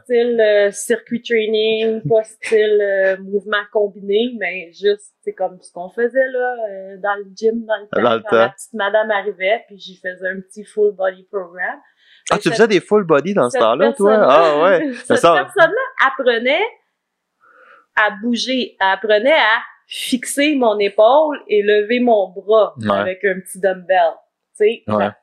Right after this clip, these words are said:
Speaker 1: Chose que maintenant, on, c'est comme si, ben, c'est pas fonctionnel. Oui, je comprends, mais c'est une base que t'as besoin d'avoir parce que si tu comprends pas le mouvement, tu, tu, t'es pas capable de dissocier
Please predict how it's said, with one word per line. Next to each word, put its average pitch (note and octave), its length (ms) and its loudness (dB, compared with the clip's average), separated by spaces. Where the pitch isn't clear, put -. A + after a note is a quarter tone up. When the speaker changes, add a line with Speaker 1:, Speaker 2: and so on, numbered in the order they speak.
Speaker 1:
Chose C4+ 460 0
que G#3+ 60 -2
maintenant, G#3 960 -2
on, - 40 -14
c'est - 200 -8
comme A3 220 -2
si, A3+ 500 -8
ben, F#3+ 260 -2
c'est - 140 -16
pas G#3 180 0
fonctionnel. G#3+ 680 -2
Oui, F#3+ 120 -8
je - 80 -20
comprends, B3+ 440 0
mais F#3 480 -4
c'est G3+ 160 -2
une F#3 160 -6
base G#3+ 500 2
que F#3+ 80 -8
t'as F#3+ 180 -2
besoin F#3+ 360 -2
d'avoir F#3+ 720 -2
parce F#3 180 -10
que F#3+ 100 -6
si G3 180 -16
tu - 180 -20
comprends F3+ 440 -2
pas B3 80 0
le B3 80 -6
mouvement, G3+ 640 -4
tu, F3+ 100 -20
tu, - 120 -20
t'es G3+ 100 -2
pas A#3 180 0
capable A3 380 0
de F#3+ 80 0
dissocier A3 920 -6